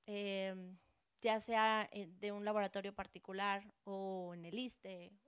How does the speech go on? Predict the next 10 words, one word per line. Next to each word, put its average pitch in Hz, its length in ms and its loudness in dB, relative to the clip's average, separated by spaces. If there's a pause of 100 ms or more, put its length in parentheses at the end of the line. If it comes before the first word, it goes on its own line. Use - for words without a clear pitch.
o 180 120 -14
en 180 80 -16
el 175 60 -18
Seguro 175 240 -16
Social 214 680 2 (540)
o 202 260 2
en 185 380 2
clínicas 208 580 0
de 170 460 -8
salud, 240 500 0